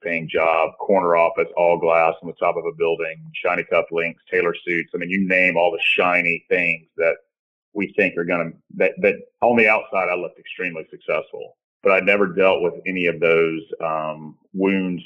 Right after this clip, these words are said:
from my past. And that manifested itself in tough guy, cool guy, important guy, I'll outwork you guy. I was really good at that. Realized how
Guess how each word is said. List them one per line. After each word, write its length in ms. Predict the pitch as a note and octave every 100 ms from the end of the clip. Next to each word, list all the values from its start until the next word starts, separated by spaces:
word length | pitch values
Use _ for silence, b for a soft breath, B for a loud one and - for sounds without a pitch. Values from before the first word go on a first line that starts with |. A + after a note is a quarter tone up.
| -
from 120 | E2+
my 160 | E2 D#2+
past. 440 | E2+ E2 D2 D2 - -
And 140 | E2+
that 200 | F#2 F#2
manifested 500 | F2 E2 F#2 E2 E2+
itself 500 | D#2 - F2+ E2+ D#2+ - -
in 520 | F2+ E2+ E2 D#2+ D#2+ D#2 _ _ _ _ _ _ -
tough 180 | B2 A#2 B2+
guy, 240 | A2 G#2 -
cool 240 | - A#2+ G#2+
guy, 380 | G2 G2 F#2+ F#2+
important 560 | F2+ - A2 G#2+ G2+ F#2
guy, 460 | F#2 F2+ F2 F2 E2 _ _
I'll 220 | G2 F#2+ -
outwork 460 | F2+ F2 F2+ G#2+ G#2
you 180 | G2+ F2
guy. 380 | F2+ F2 E2+ E2+
I 40 | E2+
was 120 | D#2+
really 260 | E2 F2+ D#2+
good 140 | D#2+
at 100 | D2
that. 280 | E2+ D#2+ D#2 - _ D#2
Realized 500 | G2+ A2 G#2+ G2 F#2
how 220 | G2 G#2